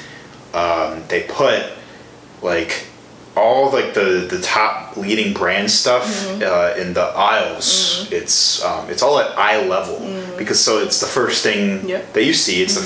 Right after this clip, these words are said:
Speaker 2: Mm-hmm.
Speaker 1: it's what's most readily accessible to you, and they often put, like, you know, the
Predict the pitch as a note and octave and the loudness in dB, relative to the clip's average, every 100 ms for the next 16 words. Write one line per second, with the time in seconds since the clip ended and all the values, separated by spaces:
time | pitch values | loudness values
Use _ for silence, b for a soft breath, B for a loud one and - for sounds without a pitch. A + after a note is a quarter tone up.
0 | - G#2 F#2 - G2+ A3 G2 G3 - - | -6 -6 -2 0 0 2 2 2 0 -4
1 | - - - - G#2 G2 A2 A#2 A#2 G#2+ | -12 -18 -10 -10 -6 0 2 2 2 2
2 | - - G2+ - G2 F#2 F#2 F2+ F2+ F2+ | 2 2 0 0 0 0 2 2 2 2
3 | F2+ B B B B B - - B2 B2 | 0 B B B B B -20 -2 2 4
4 | A#2+ A#2 A2+ A2 A2 - A#2 A#2+ A#2+ - | 4 2 2 2 2 2 2 4 4 2
5 | A#2+ A#2 A#2 A2+ G#2+ G2 - G2+ F#2+ F#2+ | -4 0 0 2 2 0 -2 -2 0 0
6 | G2 F#2 F#2 F2+ | 2 2 0 -4